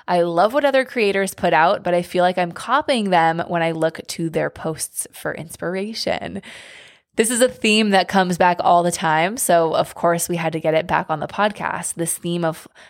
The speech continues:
people feeling like they're copying others or there not being enough original ideas.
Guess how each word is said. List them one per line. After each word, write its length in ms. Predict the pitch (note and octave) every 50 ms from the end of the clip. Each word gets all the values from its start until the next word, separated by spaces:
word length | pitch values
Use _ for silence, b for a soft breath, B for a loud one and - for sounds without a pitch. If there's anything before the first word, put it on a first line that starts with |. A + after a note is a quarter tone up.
| B B -
people 640 | - G3+ F#3 F3+ F#3 F#3 F#3 F3+ F3+ F3 E3 - - -
feeling 360 | - F#3 F3+ F3+ F3+ F3+ F3
like 160 | E3 D#3 D3+
they're 160 | - F3 -
copying 640 | - - - - E3+ E3+ E3+ - F3 E3+ E3 E3 D3+ - -
others 560 | E3 E3 D#3+ D#3 D#3 D3+ D3 D3+ D3 D3 -
or 400 | - - D#3+ D3+ D3+ D3+ D3 E3+
there 180 | F3+ D#3+ D#3
not 320 | D#3+ D#3+ E3 D#3+ D#3 - E3
being 340 | E3+ E3 E3 E3 D#3+ D#3+ D#3
enough 360 | - - E3 D#3+ D#3+ - -
original 580 | - E3+ E3 E3+ E3+ E3+ E3 E3+ D#3+ D#3 D3 -
ideas. 880 | - D#3 D#3+ D#3+ F3 F3+ G#3 A3 A3 G#3+ G#3 G3+ G3 F#3+ F#3+ F#3+ -